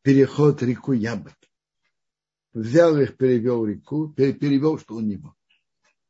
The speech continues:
Яков остался один. Ой, я, я, э, я забыл сказать.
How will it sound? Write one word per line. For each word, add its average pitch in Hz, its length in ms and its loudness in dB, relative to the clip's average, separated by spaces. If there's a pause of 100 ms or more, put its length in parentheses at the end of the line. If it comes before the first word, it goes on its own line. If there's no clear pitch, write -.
(160)
Яков 127 680 -8 (120)
остался 87 800 -14 (300)
один. 82 380 -14 (1800)
Ой, 165 300 6 (340)
я, 101 160 -8 (240)
я, 110 160 -6 (320)
э, - 300 -10 (220)
я 110 200 -8
забыл 104 420 -6
сказать. 95 640 -12